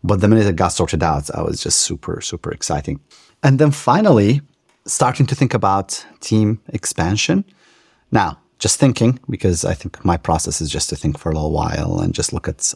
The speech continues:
options. So I've had dinner with a couple friends who came out of town, went downtown Chicago, had dinner with them. And it's interesting. They have an interesting model because they do lots of the back-end support offshore.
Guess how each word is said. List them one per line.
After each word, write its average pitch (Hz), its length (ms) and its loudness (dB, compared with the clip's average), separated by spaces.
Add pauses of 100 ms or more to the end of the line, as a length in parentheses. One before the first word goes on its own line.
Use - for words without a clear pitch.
(100)
options. 80 720 0 (560)
So 92 500 4
I've 95 180 0
had 98 420 0 (180)
dinner 90 460 2 (100)
with 85 300 -4
a - 20 -20
couple 85 220 -4
friends 87 540 0
who - 100 -8
came 85 240 -6
out 85 120 -6
of - 120 -14
town, 95 500 4 (480)
went 87 220 -2
downtown 85 400 0
Chicago, 82 480 -4
had 82 180 -4
dinner 85 220 -2
with 80 160 -4
them. 82 260 -2
And 120 80 6
it's 117 140 4
interesting. - 320 0
They 95 80 2
have 98 120 2
an 95 60 2
interesting 92 640 -2
model 92 560 4
because 85 960 -2
they 87 240 4
do 85 340 -2
lots 82 340 -2
of - 300 -6 (480)
the 95 140 2
back-end 90 500 2
support 87 800 -2
offshore. 117 800 2